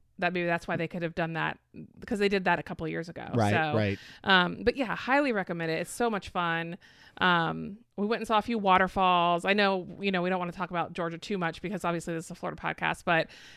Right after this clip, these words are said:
Speaker 1: um,
Speaker 2: Well, it's our neighboring state, and a lot of people
Speaker 1: Yeah.
Speaker 2: who live here may wanna go up there for a quick trip.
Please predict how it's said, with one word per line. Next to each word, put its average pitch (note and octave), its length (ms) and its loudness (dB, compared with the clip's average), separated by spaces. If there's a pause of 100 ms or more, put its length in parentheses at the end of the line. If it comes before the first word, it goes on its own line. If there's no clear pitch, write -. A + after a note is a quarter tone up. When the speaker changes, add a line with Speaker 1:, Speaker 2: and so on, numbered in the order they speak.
(120)
Speaker 1:
um, D#3 460 2
Speaker 2:
Well, G3+ 140 10
it's G#3+ 140 8
our G3 100 12
neighboring F3+ 420 10
state, C#3+ 400 8
and C#3+ 40 4
a C3+ 40 8
lot C#3+ 160 10
of C3 60 8
people A3+ 180 10
Speaker 1:
Yeah. D#3 80 12
Speaker 2:
who C#3+ 80 10
live C#3+ 240 12
here C#3+ 180 8
may C#3+ 160 12
wanna D3+ 220 10
go C#3+ 80 8
up D3 120 10
there C#3+ 160 6
for - 140 0
a C#3 60 0
quick D3+ 200 2 (200)
trip. - 100 4